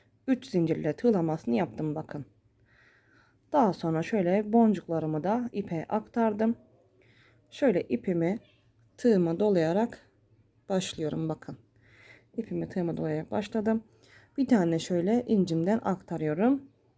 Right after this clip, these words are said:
Ve tığımın içerisine geçirdim. Bakın şöyle. Daha sonra herhangi bir tığ battısının içerisinden giriş yapıyorum.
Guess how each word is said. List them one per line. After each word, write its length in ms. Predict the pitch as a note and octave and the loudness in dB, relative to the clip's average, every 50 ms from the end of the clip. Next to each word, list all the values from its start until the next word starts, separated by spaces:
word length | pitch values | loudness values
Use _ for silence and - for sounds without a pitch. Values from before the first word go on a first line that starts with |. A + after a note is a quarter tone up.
| _ _ _ _ _ _ _ _ _ _ _ _ - | _ _ _ _ _ _ _ _ _ _ _ _ -10
Ve 60 | F3+ E3+ | -10 -10
tığımın 480 | - - - B3+ G#3+ E3+ D#3 D#3 - - | -8 0 2 4 4 4 2 -2 -4 -6
içerisine 640 | A3+ A3+ - G#3+ E3+ E3 - - G3 A3 B3+ D4 C#4 - _ _ _ - | -8 -4 -2 -2 -2 -2 -2 -4 -2 0 0 0 -2 -6 _ _ _ -4
geçirdim. 520 | - G3 G3 - - D#3 C#3 C#3+ D3 E3 | -4 -4 -4 -2 -6 -4 -4 -2 -2 -2
Bakın 220 | E3+ E3+ - - D3 | -4 -4 -6 -8 -10
şöyle. 420 | - - - E3+ C#3 B2+ - - - - _ _ _ _ _ _ _ _ _ _ _ _ - _ _ _ _ _ _ _ _ - | -8 -6 -4 -4 -4 -4 -8 -14 -14 -20 _ _ _ _ _ _ _ _ _ _ _ _ -20 _ _ _ _ _ _ _ _ -2
Daha 200 | D4+ D4 C#4 A3 | 2 4 4 4
sonra 580 | - - F3 D#3+ D#3 D3+ D3+ D#3+ F3+ G#3 A3+ A#3+ - _ _ _ _ _ _ _ _ _ _ _ _ _ _ _ _ _ _ _ _ _ _ _ _ _ _ _ _ _ _ _ _ _ _ _ _ _ _ _ _ _ _ _ | 2 0 -4 -4 -2 -2 0 0 0 0 0 -2 -6 _ _ _ _ _ _ _ _ _ _ _ _ _ _ _ _ _ _ _ _ _ _ _ _ _ _ _ _ _ _ _ _ _ _ _ _ _ _ _ _ _ _ _
herhangi 720 | _ - - C#4 D4+ D4 C#4 B3 A3 F#3+ E3+ D#3 E3 D3+ D#3+ | _ -6 0 2 4 6 8 8 8 6 6 4 2 0 0
bir 80 | D#3+ | -2
tığ 280 | - - - B3 A#3 F#3+ | -2 4 6 6 6 6
battısının 640 | F3 D#3 - _ _ - C#3+ - - D#3+ D#3+ E3+ - | 4 2 0 _ _ -14 -12 -8 -8 -6 -8 -6 -6
içerisinden 920 | - - - A3+ F3+ E3 - - E3+ E3 D#3+ E3 F#3+ A3 B3+ C#4 C#4 B3 | -6 -2 0 0 0 0 -2 -4 -4 -2 0 2 4 6 6 6 6 4
giriş 360 | - A3 G#3+ G3 F3 - - E3 | 4 4 2 2 2 0 -2 -2
yapıyorum. 600 | D3 - - - D#3+ D#3+ D#3 F#3 A3 B3+ D4 | -4 -4 -4 -8 -6 -4 0 2 4 4 4